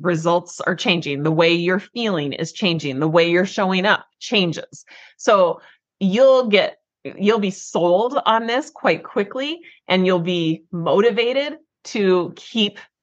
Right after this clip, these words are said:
like, understanding yourself, keep questioning that. But you can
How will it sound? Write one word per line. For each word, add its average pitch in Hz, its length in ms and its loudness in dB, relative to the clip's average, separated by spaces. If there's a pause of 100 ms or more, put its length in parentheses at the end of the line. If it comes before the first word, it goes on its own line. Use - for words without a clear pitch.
(120)
like, 180 420 0 (280)
understanding 185 720 0
yourself, 185 680 -2
keep - 300 -12
questioning 220 720 -4
that. 240 280 -2 (420)
But 202 220 2
you 269 240 2
can 170 320 -2